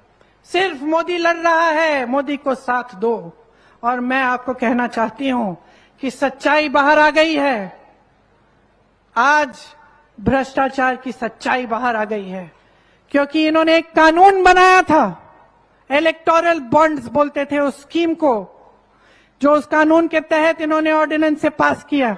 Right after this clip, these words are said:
उस scheme में जो भी इनको चंदा देता था,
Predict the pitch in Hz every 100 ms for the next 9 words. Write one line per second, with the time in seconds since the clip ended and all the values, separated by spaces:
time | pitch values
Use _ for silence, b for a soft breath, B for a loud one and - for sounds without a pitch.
0 | - _ _ _ _ b b b b -
1 | 381 403 - - 403 415 403 427 302 202
2 | - - b b b _ 196 294 370 392
3 | 392 392 349 403 392 370 370 370 370 339
4 | 330 311 254 240 185 165